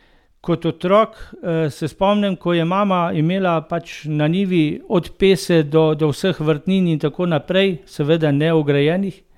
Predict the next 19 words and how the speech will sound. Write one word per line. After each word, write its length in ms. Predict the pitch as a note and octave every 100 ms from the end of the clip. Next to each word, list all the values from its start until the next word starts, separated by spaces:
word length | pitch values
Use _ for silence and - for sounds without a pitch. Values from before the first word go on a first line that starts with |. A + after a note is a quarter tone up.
| _ - - - - -
eh, 300 | D3+ D#3+ E3+
in 280 | F#3 F3 F3+
kako 340 | E3+ D#3+ G#3
je 280 | G#3 F#3+ F3+
jokala, 640 | F3 D#3 - G3+ G#3+ G3+ F3
ko 540 | - E3+ F3 E3+ -
so 220 | - - F3+
ji 140 | F3+
najboljšo 720 | E3+ G3+ F#3 F#3 G#3 - G3
solato, 720 | F3+ F3 E3+ F3 F3+ E3 D#3+ D#3
najboljšo 640 | F3 E3 E3+ F3 - E3 D#3+
peso 320 | - F3+ F3+ E3+
in 100 | D#3
tako 240 | C#3+ F3+
naprej, 440 | E3 D3 E3 E3 D#3 - - -
eh, 240 | D3 C#3+ C3+ -
pojedla 420 | - D3+ E3+ D#3 C#3
divjad. 500 | C3+ C#3 C#3 A#2 - _ - - - -
Eh, 400 | D3+ D3 C#3+ C#3+